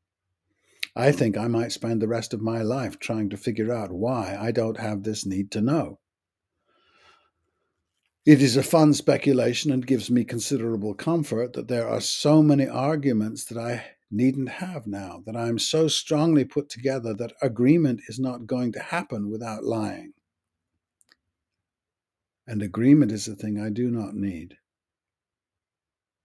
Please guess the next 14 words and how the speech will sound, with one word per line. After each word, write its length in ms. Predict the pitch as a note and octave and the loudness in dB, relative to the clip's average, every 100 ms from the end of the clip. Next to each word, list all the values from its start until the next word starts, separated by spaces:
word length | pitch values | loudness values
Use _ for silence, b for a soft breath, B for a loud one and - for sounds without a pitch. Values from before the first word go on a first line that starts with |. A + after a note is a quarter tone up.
| _ _ _ _ _ _ _ _ b b - | _ _ _ _ _ _ _ _ b b -4
I 80 | |
have 180 | C3 D#3 | 2 4
a 60 | F#3+ | 6
warning 420 | F3 E3+ D#3 A#2+ | 4 4 4 2
or 80 | G#2+ | -2
two, 340 | - A#2+ G2+ | -6 -4 -4
though, 300 | F#2+ F#2 G2 | -6 -10 -12
from 300 | - C3+ A#2+ | -6 -2 0
the 80 | A2 | -2
high 240 | - A#2 | -4 -2
mountain 440 | G#2+ G#2+ G#2 G#2 G2 | 0 0 -2 -4 -6
terrain 400 | - G2+ G2+ F#2+ | -4 -6 -4 -6
of 120 | F2+ | -4
lunacy, 500 | G#2 A2 G#2 - B2 | -2 0 0 -2 -6